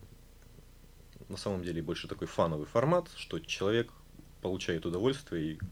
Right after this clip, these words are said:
<laughs> гораздо больше вопросов ему под силу. Но при этом, даже если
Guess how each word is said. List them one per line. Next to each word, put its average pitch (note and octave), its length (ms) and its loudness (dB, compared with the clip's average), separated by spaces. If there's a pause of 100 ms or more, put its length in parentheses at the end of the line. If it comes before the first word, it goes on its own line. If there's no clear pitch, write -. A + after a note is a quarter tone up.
(140)
<laughs> - 240 -10
гораздо G2 340 4
больше G2 360 4
вопросов - 420 0
ему E2+ 200 -2
под - 160 -4
силу. C#2+ 340 -6 (460)
Но B2 420 8
при A#2+ 140 6
этом, A2+ 420 6 (1160)
даже A#2 300 4
если G#2+ 420 2